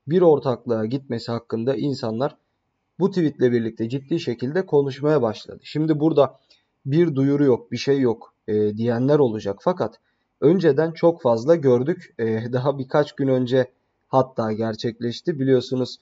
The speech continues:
borsalar her zaman böyledir arkadaşlar. Yani bu tarz, e, işlem yapan platformlar direkt olarak duyurmazlar. E, volatil ortam arkadaşlar, volatilite ortamını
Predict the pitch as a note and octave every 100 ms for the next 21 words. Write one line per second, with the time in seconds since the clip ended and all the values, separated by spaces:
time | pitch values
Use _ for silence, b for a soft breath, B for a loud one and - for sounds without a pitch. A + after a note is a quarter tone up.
0 | _ _ - D3 F3+ F3 D3 D#3 E3 E3
1 | D3+ C3 C#3 D#3 C#3 C#3 C3 A#2 A#2 A2
2 | A2 A#2 A2+ - G#2 G#2+ G#2+ A2 B2 C3
3 | B2+ B2 - _ b b b - A#2 A2+
4 | A2 - A2+ - C#3+ D3+ B2 B2+ D3 -
5 | _ _ _ _ _ _ _ _ D3 E3+
6 | F3 B2 A2+ A#2+ D3+ _ _ _ _ D3
7 | G3+ F#3+ - C3 B2+ E3+ C#3 C3 C3 C3
8 | C#3+ A#2+ G2 - _ _ _ _ - A2+
9 | A#2 A2+ A2 A2 A#2+ C3+ C3+ G3 F3+ F3
10 | D3+ C3+ B2 C3 A#2+ A#2 E3+ D#3 B2 A#2+
11 | - F3 F3+ F#3+ C#3 C3 A#2+ A#2 E3